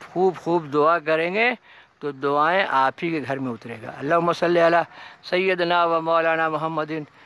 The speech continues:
नबील उम्मी व आलिहि व असहाबिहि बारिक व सल्लिम। सलातन व सलाम। आप सबने कहा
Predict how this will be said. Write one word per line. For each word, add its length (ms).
नबील 320
उम्मी 320
व 100
आलिहि 460
व 80
असहाबिहि 640
बारिक 340
व 60
सल्लिम। 360
सलातन 680
व 140
सलाम। 440
आप 200
सबने 280
कहा 360